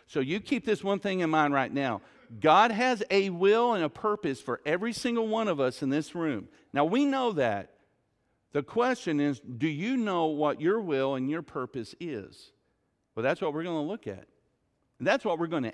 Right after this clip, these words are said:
answer today. Look at verse three. He says this. Paul says this. He says, "For through the grace given to me, I say to every man among you not to think more highly of himself than he ought to think."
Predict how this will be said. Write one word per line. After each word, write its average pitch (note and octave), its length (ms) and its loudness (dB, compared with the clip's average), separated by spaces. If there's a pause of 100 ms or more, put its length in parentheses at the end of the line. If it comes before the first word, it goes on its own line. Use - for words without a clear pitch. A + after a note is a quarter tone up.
answer F3 480 -8
today. G#2+ 480 -10 (920)
Look G#3 140 6
at G#3+ 100 6
verse G#3 240 6
three. B2+ 420 0 (360)
He F3+ 140 0
says D#3 300 0
this. A2 340 -2
Paul E3+ 280 2
says B2+ 280 -4
this. G2+ 340 -4 (140)
He F#3 120 0
says, C#3+ 340 -2 (220)
"For F#3 260 6
through A3 540 2
the D#4+ 140 0
grace D#3+ 540 2
given F3+ 420 2
to C#4 60 4
me, D3 520 2
I D3+ 180 2
say F3 300 0
to C#3+ 420 -2
every B3 360 2
man B3 280 0
among A3+ 400 -2
you B2 440 -2 (280)
not G3+ 640 4
to C4 160 0
think B3 360 -2
more G3+ 320 2
highly A#3 680 0
of A3+ 80 2
himself F3+ 720 2
than D#3+ 140 0
he D3 120 2
ought C#3+ 280 0
to C#3+ 100 -2
think." B2+ 520 -6